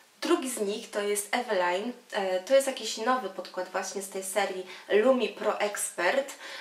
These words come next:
E, podkład rozświetlający. On zawiera tą właśnie taką złotą poświatę, którą uwielbiam, ale jest troszkę zbyt klejący. E, podkład na przykład Barber Fresh Glow bądź na przykład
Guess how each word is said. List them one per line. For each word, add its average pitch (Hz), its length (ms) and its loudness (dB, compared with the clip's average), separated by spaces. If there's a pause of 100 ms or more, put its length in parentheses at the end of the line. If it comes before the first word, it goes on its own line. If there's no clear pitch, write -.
(120)
E, 196 200 6
podkład 262 400 4
rozświetlający. 208 960 0 (420)
On 277 220 10
zawiera 214 500 10
tą 202 180 -2
właśnie 202 260 0
taką 196 340 2
złotą 196 280 0
poświatę, 185 460 0
którą 185 300 2
uwielbiam, 180 840 0
ale 180 520 6
jest 208 440 -6
troszkę 190 360 0
zbyt 175 300 -8
klejący. 175 680 2 (560)
E, 185 340 8 (240)
podkład 254 380 6
na 240 60 4
przykład 202 440 4 (220)
Barber 202 440 6
Fresh 190 340 0
Glow 175 420 2
bądź 185 260 2
na 196 60 -2
przykład 220 340 0